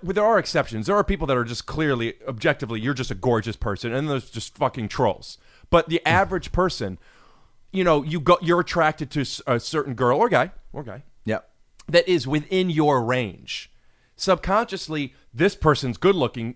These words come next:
Speaker 1: because they're at least around what I am.
Speaker 2: Yeah.
Speaker 1: Does that make sense?
Speaker 2: Yeah.
Speaker 1: So if you have somebody that you would judge and I know how superficial this sounds, but I mean, we all, we all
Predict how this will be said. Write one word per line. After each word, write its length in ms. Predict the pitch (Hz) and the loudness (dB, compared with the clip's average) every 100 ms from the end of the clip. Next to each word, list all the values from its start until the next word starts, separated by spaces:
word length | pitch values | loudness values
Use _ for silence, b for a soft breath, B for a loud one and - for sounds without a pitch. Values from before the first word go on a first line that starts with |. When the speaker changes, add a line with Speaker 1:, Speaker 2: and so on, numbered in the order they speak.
| - | -6
Speaker 1:
because 360 | 143 139 143 117 | -6 -2 -2 0
they're 280 | 131 127 135 | 0 2 -2
at 140 | 135 | -4
least 460 | 143 160 185 - - | -6 -6 -6 -8 -2
around 460 | 131 127 135 131 113 | 2 4 2 2 -2
what 100 | - | -2
I 160 | 107 107 | 0 -2
am. 340 | 92 82 - - | -4 -10 -14 -10
Speaker 2:
Yeah. 100 | 87 | -4
Speaker 1:
Does 60 | |
that 100 | 139 | -2
make 140 | 147 143 | -2 -4
sense? 240 | 135 143 | -4 0
Speaker 2:
Yeah. 180 | 120 92 B B | 2 2 B B
Speaker 1:
So 140 | 175 | 0
if 80 | 165 | 0
you 100 | 220 | 0
have 140 | 214 | -2
somebody 280 | - 180 165 | 0 0 0
that 120 | 131 | -2
you 240 | 120 117 190 | -2 -2 2
would 160 | 175 | 2
judge 560 | 101 117 101 95 - - - _ - - | 2 0 0 -2 -10 -16 -20 _ -20 -2
and 100 | 151 | 0
I 80 | 156 | 2
know 120 | 175 | 2
how 60 | 175 | 0
superficial 520 | - 147 135 135 123 | -2 -6 -6 -6 -8
this 140 | 107 - | -8 -4
sounds, 240 | 127 120 | -2 -2
but 100 | 165 | -4
I 40 | |
mean, 100 | 175 | -4
we 100 | 180 196 | 0 4
all, 200 | 185 156 | 6 4
we 120 | 170 | 2
all 280 | 165 151 | 2 2